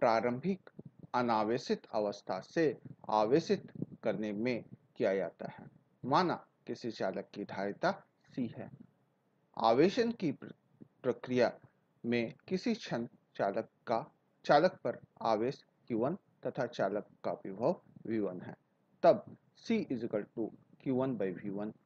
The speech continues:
अथवा V one is equal to Q one by C। यदि, अब यदि चालक को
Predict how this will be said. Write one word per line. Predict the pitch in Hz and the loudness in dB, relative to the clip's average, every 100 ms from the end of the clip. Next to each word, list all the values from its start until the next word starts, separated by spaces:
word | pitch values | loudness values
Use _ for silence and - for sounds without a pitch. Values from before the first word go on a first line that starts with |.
| _ - | _ -6
अथवा | 131 185 147 - - _ - | -2 2 2 0 -12 _ -4
V | 135 | 0
one | 180 165 | 2 2
is | 110 110 | -2 -6
equal | 104 - | -8 -6
to | 107 101 _ - 127 | -8 -8 _ -10 -4
Q | 107 | -2
one | 98 92 | -2 -4
by | 107 | -4
C। | - 101 - _ _ _ _ _ 127 | -6 -14 -14 _ _ _ _ _ 4
यदि, | 165 233 269 - - - - | 6 6 4 0 -14 -10 6
अब | 190 196 | 6 8
यदि | 202 208 214 | 4 4 2
चालक | 185 117 131 - | 4 4 2 -2
को | - 127 | -4 -4